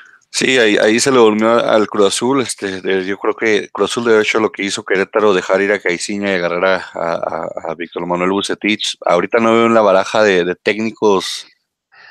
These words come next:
mexicanos, es decir, si no pudieron con Caixinha, que venía que de América y que de Europa y etcétera, etcétera, y que les puede haber inyectado una,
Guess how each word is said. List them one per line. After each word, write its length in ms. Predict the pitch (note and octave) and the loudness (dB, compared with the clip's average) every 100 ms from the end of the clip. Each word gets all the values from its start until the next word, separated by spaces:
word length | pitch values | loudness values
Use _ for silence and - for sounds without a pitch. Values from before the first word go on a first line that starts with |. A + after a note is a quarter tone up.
| - | -18
mexicanos, 680 | G2 F#2 E2+ E2+ A2 B2 C#3 | -10 -10 -8 -2 0 0 0
es 60 | G#2+ | -4
decir, 120 | G2 | -4
si 120 | F#2+ G2 | -4 -2
no 120 | G2 | 0
pudieron 280 | B2+ C3+ C3+ | 2 0 0
con 180 | A#2 | -2
Caixinha, 720 | G2 F2 - D#3+ C#3+ G#2 G2+ - _ _ _ - _ _ | 0 -2 0 0 2 0 -2 -8 _ _ _ -20 _ _
que 140 | - F#2 | -2 0
venía 320 | F2 F#2 G2 | 0 -2 -2
que 220 | - G#2+ | 0 2
de 80 | G2+ | 4
América 500 | F2+ G2+ C3+ B2+ F#2 | 2 2 2 0 -2
y 40 | |
que 120 | - | 0
de 220 | F2+ F2 F2 | 2 2 2
Europa 440 | F2 G#2 B2 G2 | 2 2 2 0
y 60 | F2+ | 0
etcétera, 380 | - G2+ A2+ G#2 | -2 -4 0 0
etcétera, 500 | - A2 - F#2 F2+ | 0 -2 0 0 0
y 240 | F2 - | -4 -10
que 140 | - E2+ | -10 -6
les 200 | E2 - | -6 -2
puede 220 | F#2+ G#2+ | 2 2
haber 100 | A2+ | 2
inyectado 340 | G#2+ - G#2 | -2 0 2
una, 420 | G#2+ A2+ A2 G#2+ | 2 2 0 -2